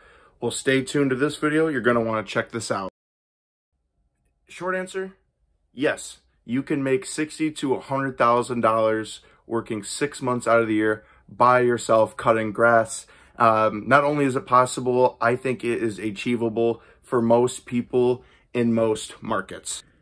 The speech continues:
But first, in order to start touting off numbers left and right and naming c-, how many customers you need, um,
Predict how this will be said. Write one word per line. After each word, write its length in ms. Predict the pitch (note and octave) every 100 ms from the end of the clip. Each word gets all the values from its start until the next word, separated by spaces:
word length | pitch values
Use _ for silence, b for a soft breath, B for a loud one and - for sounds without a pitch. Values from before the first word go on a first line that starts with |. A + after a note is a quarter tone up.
| b _ _
But 200 | E3 -
first, 540 | - F#3 E3 - -
in 100 | C#3+
order 300 | C3 D3+ E3
to 160 | D#3+ C3
start 480 | - C3+ F#2 - -
touting 400 | - C3+ C#3+ B2+
off 240 | B2 -
numbers 580 | A#2 A#2+ B2 A#2+ A2 -
left 300 | A2+ A2+ -
and 120 | G#2+
right 440 | G#2+ G#2+ G2 - -
and 280 | G#2+ G#2+ A2
naming 400 | A#2 A#2 A2+ -
c-, 340 | - _ -
how 300 | A2+ B2+ B2
many 120 | B2
customers 520 | A2+ B2 - A#2+ A2 A#2
you 80 |
need, 260 | A2 G#2+ A#2+ B B B -
um, 540 | A2+ G#2+ G#2+ G#2 G2